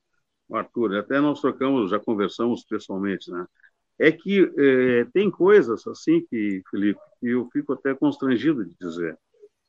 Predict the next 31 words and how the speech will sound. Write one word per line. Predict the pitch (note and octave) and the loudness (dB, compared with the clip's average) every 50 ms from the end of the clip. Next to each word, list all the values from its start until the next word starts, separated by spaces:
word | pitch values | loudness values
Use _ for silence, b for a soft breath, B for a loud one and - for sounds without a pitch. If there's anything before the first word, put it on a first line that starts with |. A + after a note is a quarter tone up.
| _ _ _ _ _ _ _ _ _ _ _ _ _ - | _ _ _ _ _ _ _ _ _ _ _ _ _ -8
porque | A2+ G#2 G2 - B2 B2+ C3+ | -6 -6 -6 -4 -2 0 2
às | B2+ B2+ A2+ | 2 2 2
vezes | A#2 C3+ B2+ C3+ | 0 -2 -2 -4
as | C#3+ B2+ | -6 -6
pessoas | - C#3 B2 - - C3 C3 B2 | -4 -4 -6 -4 -2 -2 -2 -2
não | B2 C3+ | -2 -2
acreditam, | A#2 - B2 A#2+ B2 A#2+ A#2 B2+ | -4 -4 -4 -6 -4 -2 -2 0
mas | C3+ C#3+ F#3 | 0 2 4
eu | G3+ F3+ | 4 4
venho | D3+ F#3 G#3+ G#3+ F#3+ | 4 2 2 2 2
de | D#3 | 2
um, | D#3 C3 A2 | 2 2 2
de | G2 G2+ | 2 0
um, | G#2+ G2+ F#2+ F2 | -2 -2 -2 -4
de | F2 | -4
um, | G2 G2 F#2+ F#2 F#2 | -6 -4 -4 -4 -6
de | F#2 F#2+ | -6 -4
um, | G2 F#2+ F2 E2+ - - - | -6 -6 -6 -10 -14 -18 -14
de | - G#2 | -10 -8
um | G#2 | -6
trabalho | - G2 F#2+ F2 E2 G2 A#2 C#3+ D3+ A2 F2+ E2+ D#2+ _ _ _ _ _ _ _ _ _ _ _ _ b b b b b b b _ - | -4 -4 -4 -4 0 2 4 4 4 4 0 -4 -8 _ _ _ _ _ _ _ _ _ _ _ _ b b b b b b b _ -14
de | - G#2 G#2+ | -10 -10 -10
que | - _ - C#3+ C#3+ C#3+ C#3 C3+ C3 B2+ A#2+ A#2 A#2+ | -8 _ -2 2 4 4 6 6 4 4 4 4 2
essa | B2 A#2+ B2 D3 - | 2 2 0 -2 -2
parte | - - F3+ F#3+ E3+ | 0 2 2 2 2
de | D3 C#3+ | 0 -2
planejamento, | C#3+ C#3+ C#3+ D#3+ D3 C3+ C3 B2+ D3 E3+ F3 F3 - A#2+ - - - - - - - - | 0 2 2 4 4 4 2 4 4 4 4 2 -2 -8 -8 -8 -10 -10 -12 -14 -16 -10
planejamento | - A2 B2+ C#3 B2+ C3 A#2+ A#2+ C#3+ D#3+ | -4 -2 -2 0 0 0 2 2 2 0
estratégico, | - - C3+ A#2+ - - B2 A#2+ A#2 A2 F#2+ - - - | 0 -2 -4 -4 -2 0 2 2 2 2 2 -2 -6 -8
modelagem | G#2 A2 G#2+ G2+ B2 C3+ C3 C3 C#3+ D3 B2+ C#3 | -6 -6 -4 -2 0 0 2 2 0 0 -2 -4
econômica, | B2 - A#2 A2 A2 A#2 B2 B2 A2+ G2 F2 F2 _ - D2 E2+ E2+ - | -4 -4 -4 -2 0 2 2 2 2 0 -2 -6 _ -12 -12 -12 -14 -16